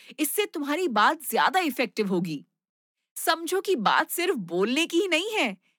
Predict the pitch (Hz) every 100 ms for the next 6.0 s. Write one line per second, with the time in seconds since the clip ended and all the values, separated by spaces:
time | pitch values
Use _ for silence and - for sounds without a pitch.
0 | _ - 202 - - 190 214 302 294 254
1 | 202 202 202 180 185 160 - _ _ _
2 | _ _ _ - 349 330 311 370 403 359
3 | 277 226 240 254 294 - - 381 392 330
4 | 320 381 381 - 302 - 415 403 214 -
5 | 320 330 - 254 330 - 370 277 285 285